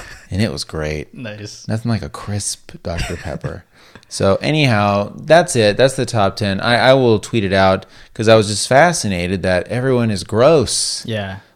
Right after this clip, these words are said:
Speaker 2: Like, where are boobs?
Speaker 1: <laughs>
Speaker 2: Nobody's searching
Speaker 1: Yeah.
Speaker 2: for boobs.
Speaker 1: Blowjob.
Speaker 2: Blowjob, you know, their blowjob, I'm seeing it right now, two thousand eleven and twelve,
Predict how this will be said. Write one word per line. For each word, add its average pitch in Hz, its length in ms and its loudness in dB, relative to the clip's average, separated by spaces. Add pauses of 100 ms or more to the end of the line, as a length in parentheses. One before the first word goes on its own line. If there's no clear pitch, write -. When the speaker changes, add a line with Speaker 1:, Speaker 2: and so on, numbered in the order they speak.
(120)
Speaker 2:
Like, 139 120 4
where 202 140 8
are 233 160 8
boobs? 147 640 8 (300)
Speaker 1:
<laughs> - 240 -10
Speaker 2:
Nobody's 220 480 8
searching 196 260 6
Speaker 1:
Yeah. 131 120 4
Speaker 2:
for 151 120 6
boobs. 170 760 8
Speaker 1:
Blowjob. 190 720 4 (120)
Speaker 2:
Blowjob, 180 600 8
you 170 60 2
know, 147 100 4
their 147 160 8
blowjob, 143 720 4
I'm 117 140 2
seeing 123 300 0
it - 40 0
right 110 140 2
now, 113 180 4
two 101 160 -4
thousand 131 360 4
eleven 117 340 4
and 101 140 0
twelve, 98 580 6